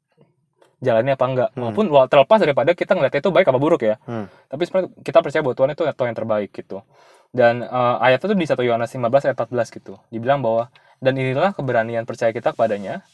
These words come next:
Speaker 1: yaitu
Speaker 2: Hmm.
Speaker 1: bahwa Ia mengabulkan doa kita, jikalau kita meminta sesuatu kepadanya menurut kehendaknya," gitu.
Speaker 2: Hmm.
Speaker 1: Jadi, baik lagi adalah terlepas apapun yang kita minta, kita perlu tahu bahwa kehendak Tuhan yang terbaik gitu.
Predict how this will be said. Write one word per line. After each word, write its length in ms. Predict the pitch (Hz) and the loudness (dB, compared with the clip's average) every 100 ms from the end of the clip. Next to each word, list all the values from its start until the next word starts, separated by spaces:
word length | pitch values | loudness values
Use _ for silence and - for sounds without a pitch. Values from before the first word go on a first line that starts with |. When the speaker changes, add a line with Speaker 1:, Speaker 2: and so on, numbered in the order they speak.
| _ _ _ _ | _ _ _ _
Speaker 1:
yaitu 300 | 120 117 107 | -8 -6 -4
Speaker 2:
Hmm. 80 | 143 | 0
Speaker 1:
bahwa 160 | 117 113 | 2 2
Ia 240 | 127 170 | 0 -2
mengabulkan 480 | 202 156 123 117 117 | -2 -2 -2 -2 -4
doa 200 | 117 107 | -4 -6
kita, 440 | - 196 101 131 _ _ _ _ _ | -6 -6 -6 -6 _ _ _ _ _
jikalau 440 | 123 120 123 170 | -8 -2 2 4
kita 200 | 175 139 | 4 0
meminta 280 | 131 123 123 | -4 -4 -8
sesuatu 340 | 120 - 117 139 | -6 -2 0 2
kepadanya 520 | 135 117 123 170 185 _ _ _ _ | 2 2 -2 -6 -10 _ _ _ _
menurut 380 | 135 135 156 190 | -8 -2 0 0
kehendaknya," 560 | 131 127 131 123 131 104 | -2 -2 0 0 -4 -8
gitu. 260 | 92 90 _ _ _ _ _ | -10 -18 _ _ _ _ _
Speaker 2:
Hmm. 280 | - 113 113 | -18 -14 -10
Speaker 1:
Jadi, 260 | 120 117 196 104 - | -6 -2 -2 -4 -14
baik 240 | 123 117 117 | -4 -2 0
lagi 260 | 113 143 | -2 2
adalah 420 | 220 127 113 120 - _ | 2 2 0 -4 -8 _
terlepas 260 | 127 120 139 | -6 -4 -4
apapun 340 | 127 117 151 | -2 -2 -2
yang 120 | 147 | -6
kita 160 | 135 123 | -6 -6
minta, 400 | 117 110 131 233 _ _ _ _ _ _ | -6 -4 -2 -2 _ _ _ _ _ _
kita 280 | - 196 208 | -6 -2 -2
perlu 260 | - 127 127 | -2 -6 -2
tahu 240 | 113 156 | 0 0
bahwa 440 | 139 110 110 110 - _ | 0 -2 -2 -6 -16 _
kehendak 240 | - 120 110 | -10 -6 -4
Tuhan 160 | 139 | -6
yang 80 | 135 | -6
terbaik 260 | 110 107 104 | -8 -10 -12
gitu. 220 | - - | -16 -20